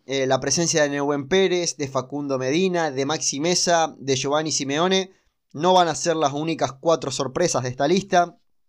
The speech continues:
Va a ser una lista con varias caras nuevas, con varias caras juveniles.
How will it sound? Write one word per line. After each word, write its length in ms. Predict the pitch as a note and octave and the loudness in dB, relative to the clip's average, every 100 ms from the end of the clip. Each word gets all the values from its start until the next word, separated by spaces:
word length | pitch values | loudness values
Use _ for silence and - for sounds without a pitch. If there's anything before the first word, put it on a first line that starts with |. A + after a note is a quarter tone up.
| _ _ _ _ _ | _ _ _ _ _
Va 220 | A2 A#2+ | -6 0
a 60 | E3 | 2
ser 220 | E3 D#3+ | 2 -2
una 460 | E3 D#3+ D#3 C3+ C3 _ - | -2 0 0 -2 -6 _ -6
lista 360 | D#3+ D#3+ D#3 | -4 0 0
con 200 | C3+ C#3 | 0 -2
varias 340 | D3 F#3+ E3+ D#3+ | 2 2 2 -2
caras 320 | - D3 C3+ | 0 0 0
nuevas, 560 | C#3+ F3+ F3 E3 D3+ - | 0 2 4 2 0 -4
con 260 | C#3 C#3+ | -4 0
varias 360 | D#3 F3+ E3+ C3+ | 2 2 0 -2
caras 260 | D#3 D3+ | 0 0
juveniles. 760 | C3+ C3+ C3 D#3+ F#3 F3 F3 | -2 -4 0 2 4 2 0